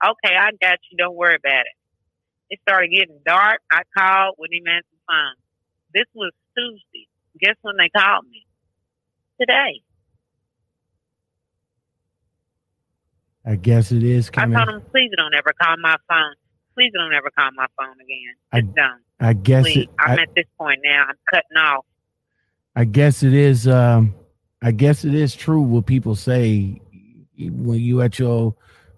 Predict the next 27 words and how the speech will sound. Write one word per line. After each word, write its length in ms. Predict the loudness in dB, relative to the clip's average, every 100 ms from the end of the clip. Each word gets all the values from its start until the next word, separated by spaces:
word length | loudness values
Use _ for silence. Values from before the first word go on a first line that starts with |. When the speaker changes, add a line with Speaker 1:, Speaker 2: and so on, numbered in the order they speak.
| _
Speaker 2:
when 180 | 2 4
you 140 | 6
at 180 | 4 2
your 120 | 0
lowest 440 | 4 6 4 2 0
point, 360 | 2 4 2
you 160 | 0 0
really 360 | 2 2 4
know 200 | 2 2
who 100 | 2
your 220 | 2 0 -2
friends 480 | 0 2 4 2
are. 300 | -2 -4 -8 -12 _ _ _ _ _ _ _ _ _ _ _ _ _ _ _ _ _ _ _ _ _ _ _ -4
Speaker 1:
Yeah. 260 | 0 0 -2 _ _ _ _ _ _ _ _ _ _ _ _ _ _ _ _ _ _ _ _ _ _ _ _ _ _ _
Speaker 2:
Wow. 280 | -10 -8 -6
Speaker 1:
Yeah. 160 | -4 -6 -8 _ _ _ -2
Uh, 100 | -2 -4 -6
just 140 | -2
like 200 | 0 2
I 100 | 4
didn't 180 | 2 2
even 220 | 0 0
know 160 | 0 -2
that 80 | -2 -4
the 80 |
light, 240 | 0 0 0 -6 -2
the 240 | 0 0